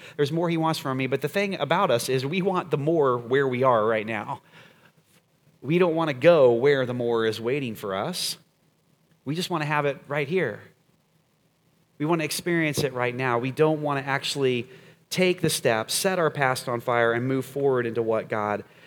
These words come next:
wants for us. So I want you to consider this morning, if you're, if you're struggling with your purpose, what do you need to set on fire? Maybe it's a pattern,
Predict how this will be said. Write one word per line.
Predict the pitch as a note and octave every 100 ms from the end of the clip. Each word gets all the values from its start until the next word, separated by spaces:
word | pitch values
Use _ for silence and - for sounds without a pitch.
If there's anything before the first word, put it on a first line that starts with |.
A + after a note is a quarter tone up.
| - _
wants | - A#2 A2+ -
for | A2+
us. | G#2+ G#2+ - - _ _ _ _ _ _
So | -
I | E3+
want | G#3 -
you |
to | D4
consider | G#3+ E3 A3+ F3+
this | B2
morning, | B2+ A2+ A2 A2 - _ _ _ _ _ _ _ -
if | C3+
you're, | F#3
if | F#3 E3
you're | E3+
struggling | - G3 F#3+ F3 C#3+
with | C3+
your | B2
purpose, | D#3+ D3 A2
what | C#3 F3+
do |
you | A#3+
need | A3+ A3
to | F#3+
set | - E3+
on | D#3+
fire? | C#3+ D3+ C3+ - _ _ _ _ _ _ _ _ _ _ _ _ _ _ _ _ _ _ _ _ _ _ _ _
Maybe | - B2 C3 D#3+
it's | -
a | C#3+ B2+
pattern, | - B2 B2 D3+ C#3 -